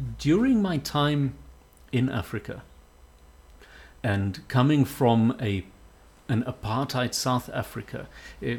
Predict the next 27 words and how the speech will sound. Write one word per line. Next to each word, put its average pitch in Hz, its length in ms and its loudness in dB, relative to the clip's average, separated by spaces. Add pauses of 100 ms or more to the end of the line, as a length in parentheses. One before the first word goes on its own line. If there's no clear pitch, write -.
(120)
I, 127 160 -2
I 123 140 -2
was 151 240 2
in 131 140 0
the 113 60 -2
ni-, 120 300 -2
in 120 160 0
the 117 240 0 (260)
eleventh 127 440 -4
grade 101 340 -10 (320)
when 104 340 -6
we 101 120 -4
had 107 200 -2
our 95 160 -4
first - 540 2 (240)
real 120 400 6
democratic 101 680 0
elections - 540 -4 (400)
in 104 100 -2
nineteen 117 360 2
ninety-four. 104 600 -2 (1080)
So 131 320 2 (480)
most 139 440 2
of 156 180 -6
my 120 500 0
upbringing 107 720 -6
was 104 540 -4